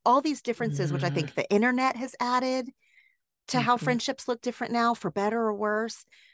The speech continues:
Speaker 1: We're busier than ever. You know, there's just a lot of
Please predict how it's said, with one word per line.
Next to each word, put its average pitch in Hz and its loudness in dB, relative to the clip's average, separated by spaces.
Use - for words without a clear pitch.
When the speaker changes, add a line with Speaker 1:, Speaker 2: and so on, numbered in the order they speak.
Speaker 1:
We're 196 4
busier 247 4
than 247 -2
ever. 247 -2
You 233 -2
know, 262 0
there's 277 -2
just - -6
a 440 6
lot 202 8
of 208 6